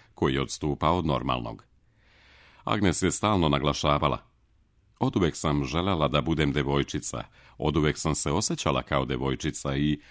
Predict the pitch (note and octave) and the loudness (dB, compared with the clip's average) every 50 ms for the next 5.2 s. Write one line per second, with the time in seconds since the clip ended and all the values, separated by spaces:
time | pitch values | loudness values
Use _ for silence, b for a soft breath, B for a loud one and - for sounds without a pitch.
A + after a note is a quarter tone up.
0 | B B B - D#2+ D#2 C2 - C3+ D3 C#3+ D#2+ - - - E2+ D#2 C2+ D#2 D#2+ | B B B -2 -2 0 2 2 0 2 0 -2 -2 0 -2 0 0 0 0 0
1 | E2+ D2+ - C#2+ C2 D#2 F#2 G2 - B2 A2 - - G2+ G2 G2 G2 F#2+ - - | 0 2 0 0 2 2 0 0 -2 -4 -4 -4 -4 -2 -2 -2 -2 -2 -2 -4
2 | C#3+ B2+ - - A2+ - - - F2+ - - - B2 B2+ - - F2 D2 C#2 C#2 | -4 -4 -2 -4 -6 -6 -4 -4 -4 -4 -2 -2 -4 -4 0 0 0 2 2 0
3 | C#2 - - D#2+ D#2 C#2+ A#1+ D2 D#2+ F#2+ A2 A#2 E2+ B1+ A#1+ B1+ C#2+ E2+ G2 G#2 | 0 -2 0 -2 -2 0 0 0 0 2 2 0 0 -2 0 0 0 0 0 -4
4 | - - D#2+ D2 C#2+ C#2 C2+ C#2 C#2 C#2 C#2 B1+ A#1+ C2 C#2 A#1+ D2 D2 - - | -2 -2 0 2 2 2 2 0 0 0 0 -2 -2 -4 -2 2 2 2 2 0
5 | - F2+ - - | -4 -4 -4 -6